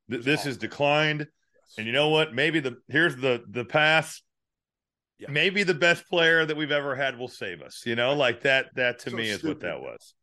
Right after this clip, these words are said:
Speaker 2: So dumb. You miss on
Speaker 1: Yeah.
Speaker 2: guys and you're like, "Okay," you know, same thing with Georgetown.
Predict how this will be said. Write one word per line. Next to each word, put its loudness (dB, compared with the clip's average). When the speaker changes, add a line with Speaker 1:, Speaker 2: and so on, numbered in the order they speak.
Speaker 2:
So -12
dumb. -8
You -12
miss -10
on -6
Speaker 1:
Yeah. -14
Speaker 2:
guys -8
and -18
you're -14
like, -14
"Okay," -10
you -12
know, -10
same -8
thing -12
with -12
Georgetown. -10